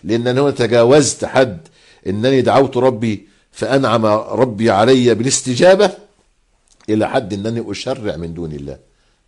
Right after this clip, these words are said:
إياك أن تكون مشرعا من دون الله، فأنت عبد قد شرع الله لك شرعا لا تتجاوزه. وإذا فتح لك الباب للازدياد فازدد، لكن لا تسن للناس سنة،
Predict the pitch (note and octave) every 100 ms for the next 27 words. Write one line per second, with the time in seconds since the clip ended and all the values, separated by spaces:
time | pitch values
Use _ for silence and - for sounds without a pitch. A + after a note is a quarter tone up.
0 | E2+ F#2 B2+ D3+ A#2 G#2 F#2+ F#2+ B2 G2+
1 | F2+ F2 E2 D2 G2+ F2+ E2 - _ _
2 | _ _ _ E2 E2+ D#2+ G2+ F#2 A2+ -
3 | F2+ G2+ F#2+ F2 G#2 A2+ A2 C#3 C#3+ -
4 | _ _ _ _ _ _ _ _ _ -
5 | E2 D#2 - A#2+ A#2+ G2+ D2+ E2 D#2+ A2+
6 | G2 F2 G#2 - F2 - B2 A2+ F#2+ E2
7 | E2+ A2+ - E2+ D#2+ D2 D#2+ E2+ D#2 C#2+
8 | - _ _ _ _ _ _ _ _ D2
9 | G#2+ A#2+ A2 - F3 B2+ D3+ D#3 C3+ C3+
10 | E3+ - - _ _ _ - G#2+ A#2 A2
11 | F2 B2+ D#3+ F#3+ - - A3 G3 E3+ B3+
12 | B3+ - C3 C3 B2+ C3+ G#3 E3 D3+ B2+
13 | - A3+ G#3 E3 C#3+ C#3 C#3+ G3+ - -
14 | G3 C#3 G2+